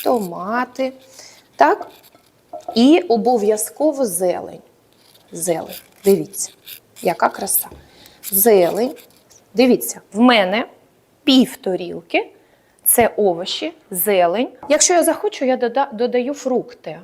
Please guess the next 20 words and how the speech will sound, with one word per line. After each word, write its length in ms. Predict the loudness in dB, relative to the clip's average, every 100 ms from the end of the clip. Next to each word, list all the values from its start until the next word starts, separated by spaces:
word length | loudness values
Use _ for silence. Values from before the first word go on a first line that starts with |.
| -6
Якщо 420 | -4 -2 -4 -4
не 140 | -4
захочу, 460 | -6 -8 -10 -10 -12
я 100 | -10
не 80 | -10
буду 240 | -10 -10
їх 240 | -14 -20 -18
їсти. 340 | -14 -14 -16 -18 -10
Намагаюсь 500 | -8 -6 -2 -2 -2
більше 380 | -6 -4 -6
їсти 420 | -6 -12 -12 -12 -12
ягоди, 640 | 0 2 2 0 -6 -4 -6
якщо 580 | -8 -8 -6 0 0 0 -6
ми 240 | -8 -6 -6
худнемо. 580 | -6 -4 -4 -8 -16 -20 _
Ту 140 | 2 2
частину, 580 | 4 -2 -2 0 0 -2
яка 260 | -4 -4
залишилася, 840 | -2 -2 -2 -4 -2 -2 -2 -2 -4
я 280 | 0 0 0